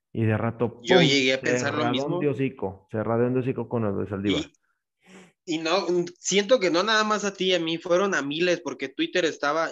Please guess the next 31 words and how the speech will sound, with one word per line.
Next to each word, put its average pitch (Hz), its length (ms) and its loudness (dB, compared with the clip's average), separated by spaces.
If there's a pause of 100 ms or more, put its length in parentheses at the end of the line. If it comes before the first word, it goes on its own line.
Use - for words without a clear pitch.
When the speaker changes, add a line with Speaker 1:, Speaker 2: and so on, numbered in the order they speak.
Speaker 2:
lleno 156 360 -2
de, 147 260 -4
"Este 196 420 -4
pendejo 180 880 -4 (280)
ya 180 200 0
sacó 185 280 -4
a 185 40 -2
Macías". 170 800 -6 (1900)
Y, 175 400 -6
y 175 60 -2
créeme, 196 320 0
yo 185 80 0
he 190 80 -2
querido 208 400 -8
confiar 160 420 -4
en, 196 260 0
en 147 160 -10
Vucetich, 139 580 -4
y 113 180 -8
yo 117 100 -4
decía, 139 300 -6
No 127 100 -12
mames, 139 580 -4 (1040)
algo, 151 360 2
algo 170 300 4
le 180 140 6
ve 156 120 4
este 180 340 2
cabrón 139 420 4
a, 139 720 4
Speaker 1:
<laughs> - 840 -10